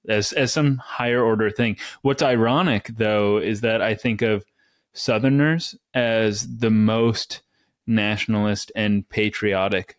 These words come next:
of Americans, and yet they don't identify with Lincoln.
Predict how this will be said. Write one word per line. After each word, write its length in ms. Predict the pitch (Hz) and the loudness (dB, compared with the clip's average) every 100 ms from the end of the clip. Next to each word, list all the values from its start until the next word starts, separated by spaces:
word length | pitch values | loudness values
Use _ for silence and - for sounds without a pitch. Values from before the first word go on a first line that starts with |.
| - | -8
of 440 | 95 101 95 95 - | -2 0 -2 -4 -6
Americans, 800 | 98 104 107 101 95 98 117 - _ _ - | -2 0 0 -2 -6 -10 -12 -20 _ _ -8
and 240 | 110 104 | -2 0
yet 320 | 104 104 95 - - _ _ _ _ _ _ _ _ _ _ _ - | 0 0 -2 -4 -14 _ _ _ _ _ _ _ _ _ _ _ -12
they 260 | 127 117 | -4 -2
don't 220 | 107 104 101 | 0 0 0
identify 520 | 101 101 98 107 95 | -2 -2 -2 -2 -4
with 200 | 92 - | -6 -6
Lincoln. 400 | 104 - - | -8 -8 -14